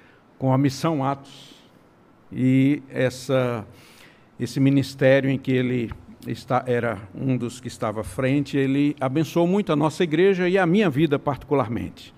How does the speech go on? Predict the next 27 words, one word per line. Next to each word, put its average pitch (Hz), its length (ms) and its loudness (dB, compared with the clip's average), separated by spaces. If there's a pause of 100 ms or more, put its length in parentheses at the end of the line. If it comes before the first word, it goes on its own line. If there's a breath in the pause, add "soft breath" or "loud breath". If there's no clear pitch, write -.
(720 loud breath)
Foi 147 200 0
ali 165 160 4
que 156 80 -6
Deus 156 240 2
começou 147 340 2
a 147 40 4
trabalhar, 151 540 2
inclusive 156 580 0
no 180 140 2
meu, 165 420 2 (120)
no 135 120 0
meu 156 140 2
chamado 156 480 0
pastoral. 113 640 -2 (500 loud breath)
Foi - 220 -2
a-, 135 420 -2
através 143 340 0
dessa 165 300 6
equipe 175 500 0
vinda 151 320 0
daqui 139 280 -2
do 139 80 0
Recife, 147 640 0
indo 175 280 6
daqui 135 300 0
do 135 80 2
Recife, 139 580 -2